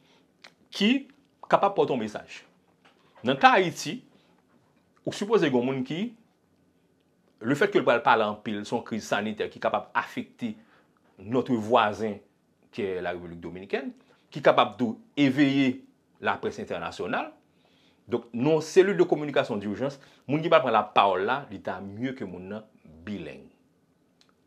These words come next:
pafètman, bileng de lang peyi a. Si moun nan gen anglè, fè vrèman bokou mye men l pa oblije. Li pa oblije, paske a euh, jounalis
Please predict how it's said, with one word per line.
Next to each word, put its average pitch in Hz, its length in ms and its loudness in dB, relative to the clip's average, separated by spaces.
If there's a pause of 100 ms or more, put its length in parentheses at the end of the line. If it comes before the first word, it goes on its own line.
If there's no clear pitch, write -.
pafètman, 107 460 -4
bileng 76 320 -18 (880)
de 123 160 4
lang 104 160 0
peyi 82 320 -10
a. - 80 -20 (600)
Si - 260 -4
moun 240 220 4
nan 180 240 6 (180)
gen 147 240 -2
anglè, 170 380 8 (500)
fè - 480 -10
vrèman 95 380 -4
bokou - 260 -8
mye 87 220 -14 (640)
men 131 100 4
l 131 60 0
pa 127 80 8
oblije. 107 320 -6 (880)
Li - 80 -14
pa 82 80 -8
oblije, 82 400 -6 (300)
paske 107 500 -6 (440)
a 107 100 -10 (360)
euh, 82 680 -12 (340)
jounalis 123 540 0